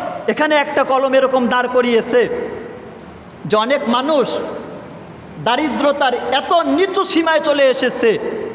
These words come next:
যে তারা এখন কেমন যেন পানির ভিতরে ডুবে যাচ্ছে, দারিদ্রতার ভিতরে ডুবে যাচ্ছে। এই সব কিছু আমাদের বাংলাদেশের অবস্থা,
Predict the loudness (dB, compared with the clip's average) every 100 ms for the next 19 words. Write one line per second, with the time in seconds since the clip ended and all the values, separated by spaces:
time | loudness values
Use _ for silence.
0 | -12 -8 -2 0 2 0 0 0 -2 0
1 | 0 2 2 2 0 0 0 0 2 2
2 | 2 2 2 0 -2 -2 -4 -4 -10 -14
3 | -14 -4 -2 0 0 0 0 -2 2 2
4 | 4 2 2 2 0 -2 -2 -2 -4 -12
5 | -14 -16 -18 -18 -20 -20 -20 -18 -4 -2
6 | 0 0 0 2 2 0 0 -2 0 2
7 | 2 0 -6 -10 -12 -14 -16 -4 0 2
8 | 0 0 0 0 0 0 0 2 -2 -2
9 | -4